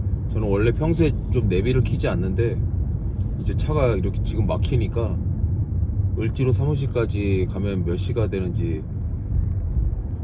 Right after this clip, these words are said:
한번 체크를 해보겠습니다. 보통은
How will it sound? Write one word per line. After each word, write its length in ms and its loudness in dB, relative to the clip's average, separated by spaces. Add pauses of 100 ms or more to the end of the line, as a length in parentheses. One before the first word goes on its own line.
(120)
한번 480 0 (1120)
체크를 440 0
해보겠습니다. 580 -4
보통은 640 0